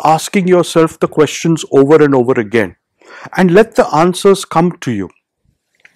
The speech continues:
After a while, repeat the process with the questions getting shorter.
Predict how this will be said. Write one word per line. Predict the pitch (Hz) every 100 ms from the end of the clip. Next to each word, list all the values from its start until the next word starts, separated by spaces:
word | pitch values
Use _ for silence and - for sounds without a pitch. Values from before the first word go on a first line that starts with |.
| _ - - - - -
After | 156 185 - 254
a | 226
while, | 127 113 127 - _
repeat | 147 151 175 240 247 _
the | 190
process | - 139 - 170 -
with | 165
the | 151
questions | - 151 - 175 156 127
getting | 135 - 139
shorter. | - 135 123 120